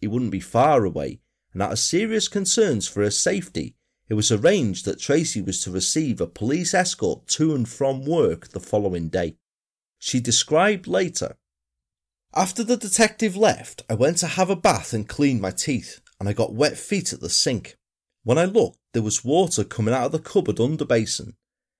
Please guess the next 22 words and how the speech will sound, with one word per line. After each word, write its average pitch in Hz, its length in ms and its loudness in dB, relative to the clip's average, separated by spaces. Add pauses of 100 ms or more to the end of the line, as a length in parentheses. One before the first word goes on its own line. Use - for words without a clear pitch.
(100)
Andy 190 300 0
came 151 280 4
up - 180 -4
to - 120 -6
look, 82 380 -4 (160)
then 90 100 -4
went 165 220 -2
downstairs 170 680 0
to 104 120 -8
check 120 280 -4
the 135 100 -4
kitchen - 600 -6
and 104 140 -6
found 113 360 0
the 92 80 -6
same. 123 440 0 (400)
The - 60 -6
water 135 480 4
pipe 117 320 0
had 90 140 -8
been 92 200 -4
loosened. 87 560 -6